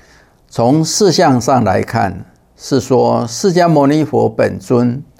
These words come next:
看见十方分身无量无边诸佛，都已经来到娑婆世界集合了，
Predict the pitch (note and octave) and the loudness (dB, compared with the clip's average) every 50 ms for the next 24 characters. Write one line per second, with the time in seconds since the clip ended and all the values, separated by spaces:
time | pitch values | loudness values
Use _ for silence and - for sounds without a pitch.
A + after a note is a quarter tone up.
0 | _ _ _ _ _ _ _ - - F#3 E3 C#3+ C3 D#3+ D#3+ D3 C3+ A#2 A#2 - | _ _ _ _ _ _ _ -4 0 0 2 2 2 2 2 2 2 0 -2 -2
1 | - B2+ C3 C#3 C#3+ E3+ D#3+ D#3+ D#3+ D#3+ D#3 - D#3+ D#3+ D#3 D3+ - - D3+ D3 | -2 -2 -2 0 0 0 0 0 0 0 -2 -2 0 0 0 -2 -2 0 0 0
2 | D3 D3 D3 C#3+ - A2+ A#2+ C#3 D3+ E3+ E3 D3+ C#3 B2+ A#2+ G#2+ A#2 A#2+ A#2 A#2 | 0 -2 -4 -6 -4 -2 0 2 2 2 2 2 2 0 -2 -2 -4 -4 -2 0
3 | C3 B2+ B2+ B2+ B2 - C3 B2+ B2 A#2+ - - - F#2 G#2 A2 - _ _ _ | 0 2 2 0 0 -2 -2 -2 -2 -2 -4 -6 -8 -8 -8 -10 -14 _ _ _
4 | _ _ _ - _ _ _ _ _ _ _ _ _ _ _ - D3+ D#3 D#3 C#3 | _ _ _ -20 _ _ _ _ _ _ _ _ _ _ _ 0 2 4 4 2
5 | A2 G#2+ C#3 C3+ C3 B2+ A#2 A2 A2+ A#2+ B2+ C#3 C3+ B2+ A2+ G#2 G#2+ G#2+ - - | 2 2 2 2 4 4 4 4 2 2 2 2 2 2 2 2 0 -2 -4 -2
6 | E3 E3+ F3 E3+ - G#2+ G2+ B2 A2 - - C#3+ B2+ A2 - C3+ C3 A#2 G#2 F#2+ | 0 0 0 0 0 0 0 0 -2 -4 -2 -2 -2 -2 0 0 0 2 0 -2
7 | F#2 - - G#2 A#2+ D3+ D3+ C3+ A2 G2+ G2 G2+ G2+ - | -4 -6 -4 -2 0 2 2 2 2 0 0 -2 -2 -4